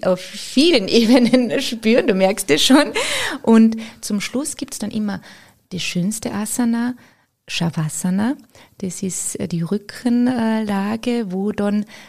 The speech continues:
der Körper von der ganzen Arbeit, die du geleistet hast, äh, vorher, die Energien, äh, fließen können und du noch einmal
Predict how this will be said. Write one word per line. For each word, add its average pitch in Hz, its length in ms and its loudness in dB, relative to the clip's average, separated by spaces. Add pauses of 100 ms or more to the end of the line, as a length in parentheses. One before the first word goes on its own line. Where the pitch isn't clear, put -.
(120)
der 190 140 -2
Körper 196 760 -4
von 208 180 -4
der 175 100 -4
ganzen 254 380 0
Arbeit, 214 380 -2
die 190 60 -6
du 190 160 -2
geleistet 180 840 -4
hast, 196 400 -8
äh, 208 300 -6
vorher, 202 580 -4 (600)
die 202 100 -6
Energien, 208 680 0
äh, 190 640 -2
fließen 269 800 -2
können 247 500 -2 (680)
und 214 440 0 (240)
du 226 80 2
noch 226 240 0
einmal 214 540 -4